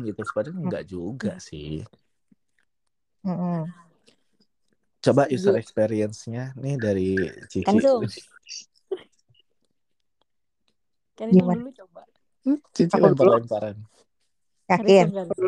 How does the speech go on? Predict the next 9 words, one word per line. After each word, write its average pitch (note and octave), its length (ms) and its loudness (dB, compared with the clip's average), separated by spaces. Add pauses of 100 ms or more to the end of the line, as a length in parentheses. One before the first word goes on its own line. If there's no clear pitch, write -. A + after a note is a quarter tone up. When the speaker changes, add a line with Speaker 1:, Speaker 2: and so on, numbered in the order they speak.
(240)
Speaker 3:
Yakin, G4 220 6
Speaker 1:
Iya. - 80 8
Speaker 3:
yakin. D#4+ 300 2 (760)
Speaker 2:
Nggak, F#3+ 200 6 (120)
kamu F#3 180 6 (100)
dulu. F#3 160 10 (960)
Speaker 3:
Nggak. A4 340 4 (120)
Speaker 2:
<laughs> G4+ 180 -4 (880)
Kalau F#3+ 440 4